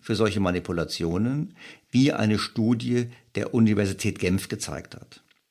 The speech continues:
Im Rahmen einer empirischen Analyse wurden dort sechs Komma vier Millionen Transaktionen untersucht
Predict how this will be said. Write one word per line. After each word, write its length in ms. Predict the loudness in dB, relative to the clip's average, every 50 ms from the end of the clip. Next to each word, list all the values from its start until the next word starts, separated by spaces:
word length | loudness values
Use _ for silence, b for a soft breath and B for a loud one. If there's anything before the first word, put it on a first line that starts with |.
| _ _ _ B B B B B B B B B B -2
Im 120 | -2 0
Rahmen 380 | 2 4 6 6 6 6 6 4
einer 220 | 4 2 2 2
empirischen 440 | 2 0 0 0 0 0 0 0 -2
Analyse 520 | -2 -2 0 0 0 0 2 2 2 2
wurden 280 | 2 2 2 2 4 2
dort 220 | 2 2 0 -2
sechs 320 | -4 -2 -2 -2 -2 -2 -2
Komma 160 | 0 0 0
vier 200 | 0 2 2 2
Millionen 380 | 4 4 4 4 4 4 2 2
Transaktionen 800 | 0 -2 -2 -2 -2 -2 -4 -4 -4 -4 0 0 2 2 2 0
untersucht 760 | 0 -2 -4 -4 -4 -4 -4 -4 -4 -6 -6 -12 -20 -20 -20